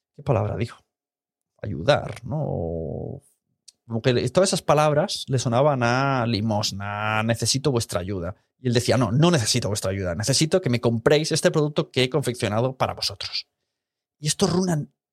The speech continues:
se le llevaba los demonios así por dentro, en plan, "No, no,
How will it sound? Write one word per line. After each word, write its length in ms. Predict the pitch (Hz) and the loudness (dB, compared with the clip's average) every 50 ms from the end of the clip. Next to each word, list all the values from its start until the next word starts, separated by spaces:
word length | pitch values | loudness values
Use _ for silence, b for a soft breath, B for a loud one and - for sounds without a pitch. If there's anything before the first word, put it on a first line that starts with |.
| _ _ _ _ _ _ _ _ _ | _ _ _ _ _ _ _ _ _
se 100 | - - 143 | 0 2 2
le 60 | 131 | 2
llevaba 240 | 120 131 127 147 156 | 2 2 0 0 0
los 220 | 156 147 139 123 | 0 0 0 0
demonios 480 | 120 117 107 123 143 131 117 110 107 120 | -2 -4 -4 -4 -6 -6 -6 -6 -4 -4
así 140 | 110 131 | -4 -4
por 160 | 117 120 110 113 | -2 -2 -2 -2
dentro, 180 | 127 127 - | -4 -4 -4
en 40 | 107 | -6
plan, 180 | - 110 110 120 | -6 -6 -6 -4
"No, 420 | 123 139 160 180 175 156 113 - _ _ _ _ _ _ _ _ _ _ _ _ - | -2 -2 0 0 0 -2 -4 -6 _ _ _ _ _ _ _ _ _ _ _ _ -12
no, 420 | - 156 180 170 160 135 120 - | -8 -6 -6 -4 -6 -6 -8 -12